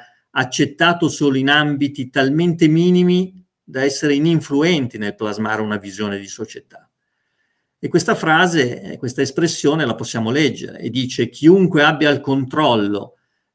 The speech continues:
dei mezzi deve anche determinare quali fini debbano essere alimentati, quali valori vadano stimati,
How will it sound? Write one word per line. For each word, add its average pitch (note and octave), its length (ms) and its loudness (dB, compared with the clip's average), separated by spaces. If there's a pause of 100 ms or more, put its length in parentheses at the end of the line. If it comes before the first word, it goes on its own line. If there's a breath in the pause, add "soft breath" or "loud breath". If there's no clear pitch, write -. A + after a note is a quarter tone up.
(100)
dei C#3+ 140 4
mezzi D#3 500 2
deve C3 280 2
anche E3+ 260 2
determinare D#3 920 2
quali C#3 320 0
fini D#3+ 680 0
debbano C#3 480 2
essere A#2 320 -4
alimentati, G#2+ 880 -10
quali D3+ 280 2
valori C3+ 400 4
vadano A2 360 -4
stimati, B2 760 -6